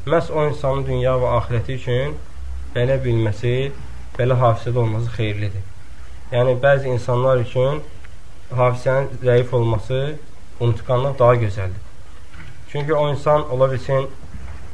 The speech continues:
psixoloji baxımdan həddən artıq zəif olsun. Əgər dünyada gördüyü bütün sıxıntılar, problemlər və ya, və ya başqa şeylər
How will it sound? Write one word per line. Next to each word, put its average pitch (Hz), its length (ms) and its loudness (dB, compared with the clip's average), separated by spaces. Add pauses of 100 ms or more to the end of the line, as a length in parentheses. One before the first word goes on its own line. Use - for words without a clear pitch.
(340)
psixoloji 123 480 2
baxımdan 120 420 4
həddən 120 380 2
artıq 113 540 -2
zəif 117 320 0
olsun. 113 360 -2 (640)
Əgər 123 280 2
dünyada 123 420 4
gördüyü 120 420 2
bütün 113 160 0
sıxıntılar, 110 800 0
problemlər 107 640 0
və 110 160 2
ya, 110 80 0
və 110 140 0
ya 107 80 0
başqa 113 340 -2
şeylər 113 400 2